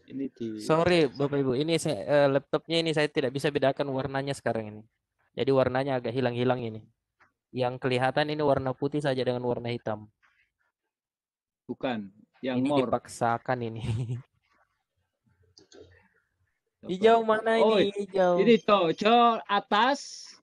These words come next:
Speaker 1: atas.
Speaker 2: Hmm.
Speaker 1: Atas, paling pojok,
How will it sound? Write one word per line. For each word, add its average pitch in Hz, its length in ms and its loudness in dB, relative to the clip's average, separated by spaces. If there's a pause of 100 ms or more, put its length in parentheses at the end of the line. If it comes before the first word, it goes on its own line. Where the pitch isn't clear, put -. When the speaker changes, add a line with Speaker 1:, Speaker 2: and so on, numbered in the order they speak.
Speaker 1:
atas. 180 540 -4 (540)
Speaker 2:
Hmm. 135 320 -6 (640)
Speaker 1:
Atas, 185 960 -6 (560)
paling 185 320 2
pojok, 185 640 0